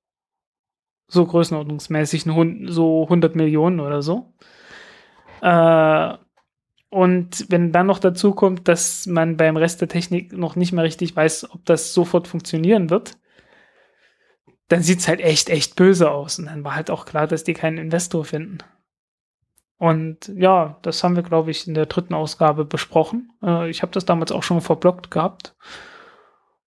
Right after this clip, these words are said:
Und ja, nun ist es so gekommen. Äh, die haben tatsächlich, äh,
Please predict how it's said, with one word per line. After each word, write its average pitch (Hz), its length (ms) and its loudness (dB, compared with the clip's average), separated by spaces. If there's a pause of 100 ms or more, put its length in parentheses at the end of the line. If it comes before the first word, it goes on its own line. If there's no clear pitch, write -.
Und 170 520 -4 (120)
ja, 170 380 0 (1120)
nun 190 200 4
ist 190 140 2
es 190 80 -2
so 190 120 4
gekommen. 190 460 0
Äh, 202 400 -2
die 202 100 -10
haben 180 140 -2
tatsächlich, 175 580 -2
äh, 165 540 2